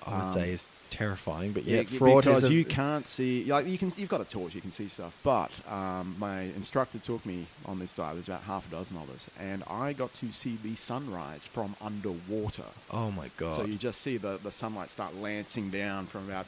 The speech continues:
Speaker 2: well, we're about eight meters down. Um, and that was, that's as close to a religious experience as I've ever had.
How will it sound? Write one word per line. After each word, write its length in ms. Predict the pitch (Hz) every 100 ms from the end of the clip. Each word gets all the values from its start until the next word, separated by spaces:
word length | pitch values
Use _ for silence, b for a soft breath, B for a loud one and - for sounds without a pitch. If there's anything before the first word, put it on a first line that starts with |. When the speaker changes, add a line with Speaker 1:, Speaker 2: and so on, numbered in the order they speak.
| -
Speaker 2:
well, 140 | 101
we're 120 | 110
about 140 | 92 87
eight 180 | 107 113
meters 320 | 107 107 90
down. 360 | 82 95 90 82 - B B B B -
Um, 560 | 95 98 98 95 92 92
and 200 | 101 98
that 240 | 123 127
was, 260 | 87 82 -
that's 240 | 123 135 117
as 120 | 92
close 280 | - 104 -
to 60 |
a 40 | 90
religious 440 | 87 101 92 -
experience 500 | 98 - 98 85 -
as 100 | -
I've 220 | 104 107 85
ever 180 | 69
had. 300 | 76 78 67